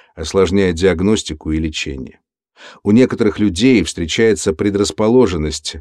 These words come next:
к обоим расстройствам, причём как психологическое, так и биологическое. Речь идёт об особенностях биохимии тела.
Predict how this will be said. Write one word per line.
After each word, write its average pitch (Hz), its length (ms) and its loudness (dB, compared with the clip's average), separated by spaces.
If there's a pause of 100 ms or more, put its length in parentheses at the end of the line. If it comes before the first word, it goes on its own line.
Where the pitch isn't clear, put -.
к - 60 -6
обоим 87 380 0
расстройствам, 80 720 -8 (260)
причём 95 340 -2
как 90 300 0
психологическое, 90 1080 -2
так 82 260 -2
и 87 60 -2
биологическое. 90 1040 -2 (240)
Речь 95 280 -4
идёт 90 280 0
об 85 120 -2
особенностях 85 760 -4
биохимии 82 640 -2
тела. - 360 -12